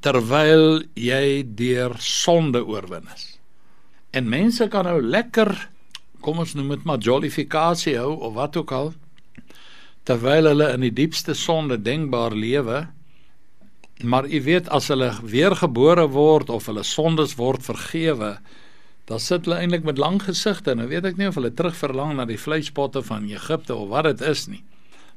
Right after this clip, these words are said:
Maar die sondaar het geen rede om sonder blydskap te leef nie. As jou sondes vergewe is, Paulus sit in die tronk en hy sê, "Verbly julle in die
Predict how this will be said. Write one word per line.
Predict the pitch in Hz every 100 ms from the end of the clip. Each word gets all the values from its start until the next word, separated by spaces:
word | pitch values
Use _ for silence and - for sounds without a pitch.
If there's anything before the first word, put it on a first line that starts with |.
| 117
Maar | 131
die | 143
sondaar | - - 240 233 196 165 165 151
het | 120 - - - -
geen | 208 202 196 185 143 98
rede | 98 120 131 135 104 76 - - - - - - - -
om | 127
sonder | 117 - 143 139 113
blydskap | 113 117 - 110 92 -
te |
leef | 98 90 85 -
nie. | 113 - - - - - - - -
As | 143 127
jou | 127
sondes | - 190 202 196 196
vergewe | 185 190 180 185
is, | 180
Paulus | - 156 175 170 -
sit | 170 -
in | 175
die | 170 170
tronk | 190 175 156
en | 127
hy | 123
sê, | - 135
"Verbly | - 127 104 92 117 131 156 180 160
julle | 139 123
in | 110
die | 110